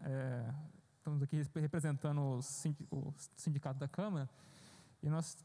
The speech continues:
tinha-, tivemos algumas perguntas de alguns nossos servidores. É, algumas delas já foram respondidas,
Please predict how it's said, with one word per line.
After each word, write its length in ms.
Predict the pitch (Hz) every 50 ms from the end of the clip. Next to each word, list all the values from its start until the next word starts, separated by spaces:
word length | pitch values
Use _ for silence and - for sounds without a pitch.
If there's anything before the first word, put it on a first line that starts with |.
| - - - -
tinha-, 240 | - 190 196 190 185
tivemos 260 | - - 180 196 190
algumas 240 | 185 185 208 208 -
perguntas 500 | - - 226 190 160 147 170 190 170 160
de 40 | 139
alguns 640 | 151 147 147 151 151 143 131 123 - - - - -
nossos 240 | 143 139 131 131 -
servidores. 720 | - 139 127 135 127 147 185 202 160 131 - - - - - - - - - -
É, 420 | 151 139 131 131 127 123 123 123 127 135
algumas 360 | 147 151 151 151 165 175 156
delas 180 | 143 143 139 143
já 60 | 139
foram 200 | - - 151 143
respondidas, 720 | 143 147 147 - 180 175 160 143 165 208 233 226 208 -